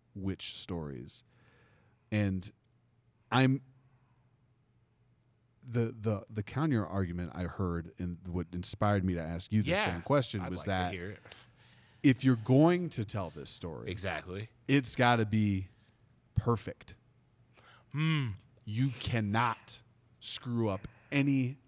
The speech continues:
Speaker 1: aspect of it, any historical aspect of it, if it's related to a real life moment in history.
Speaker 2: Yeah.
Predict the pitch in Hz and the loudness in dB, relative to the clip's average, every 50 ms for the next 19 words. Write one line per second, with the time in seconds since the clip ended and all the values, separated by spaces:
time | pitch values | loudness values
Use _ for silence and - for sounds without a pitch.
0 | - - 95 90 - - - 92 85 - 98 87 78 76 - _ _ - - - | -10 -8 -8 -6 -6 -8 -8 -10 -10 -10 -12 -12 -12 -14 -18 _ _ -20 -20 -12
1 | - 110 117 113 98 90 92 - - - - 135 135 139 135 - - 135 113 131 | -8 -4 -4 -4 -4 -4 -6 -8 -8 -6 -2 0 0 0 0 -2 -6 -6 -4 -2
2 | 127 127 - - - 135 123 120 - 123 117 110 - 92 90 92 - - 104 95 | -2 -2 -4 -4 -6 -6 -6 -4 -6 -6 -6 -6 -6 -8 -10 -10 -8 -6 -2 0
3 | 101 107 107 110 104 - 113 107 104 98 87 95 104 104 104 101 101 101 104 101 | 2 4 4 4 4 4 4 4 4 4 4 4 4 6 6 6 6 4 4 2
4 | - 104 101 101 101 98 95 98 104 101 101 - 104 101 110 123 135 165 196 233 | 0 0 0 2 2 0 0 0 0 -2 -2 -2 -2 0 2 4 4 4 4 4
5 | 196 104 | 2 0